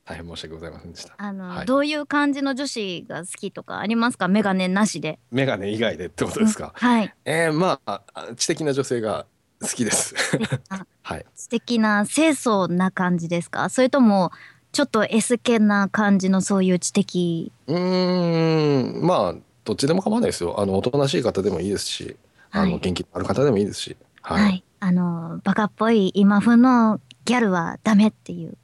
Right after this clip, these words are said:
Speaker 2: 感じですかね。
Speaker 1: うーん、まあ、それはそれでいいよね。
Speaker 2: <laughs> それはそれでいいです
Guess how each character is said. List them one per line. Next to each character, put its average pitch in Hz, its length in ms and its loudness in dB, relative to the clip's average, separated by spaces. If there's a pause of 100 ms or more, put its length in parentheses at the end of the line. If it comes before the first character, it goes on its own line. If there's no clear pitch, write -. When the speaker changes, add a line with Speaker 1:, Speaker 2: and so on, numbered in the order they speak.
(120)
Speaker 2:
感 170 200 -2
じ - 100 -10
で 123 100 4
す 120 120 4
か 113 40 6
ね。 110 80 6
Speaker 1:
う 110 60 4 (180)
ー 92 40 -2
ん、 101 40 0
ま 139 100 2
あ、 - 20 -2
そ 113 160 0
れ 143 80 4
は 160 40 2
そ 190 120 2
れ 196 60 4
で 190 100 4
い 202 80 4
い 208 40 4
よ 85 120 0
ね。 113 440 0 (180)
Speaker 2:
<laughs> 359 220 0
そ 320 160 -6
れ 349 60 -2
は 320 80 0 (100)
そ - 160 0
れ - 60 -4
で - 60 -2
い - 200 -4
い - 140 -14
で - 80 -2
す - 560 -4